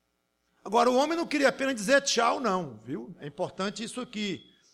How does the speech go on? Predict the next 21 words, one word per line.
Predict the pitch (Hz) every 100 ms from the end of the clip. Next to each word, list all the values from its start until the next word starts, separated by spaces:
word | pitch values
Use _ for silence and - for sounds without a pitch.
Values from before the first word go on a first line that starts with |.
| _ -
Mas | 175 196
ele | 220 226
queria | 226 214 233
ter | 240
um | 214
pre-, | 233
um | 233
período | 190 214 214 233
preparatório, | 196 226 247 - 233 233 240 226 - 208 202 185 160
tipo | 156 214 269 285 254
o |
homem, | 214 202 214 208
o | 214
segundo | - 214 165 311 359 311
homem, | 214 202 208
que | 202
eu |
não | 190 359
estou | 339 254
comentando, | - 220 208 185 - 170 185
porque | 156 190 185 196 - -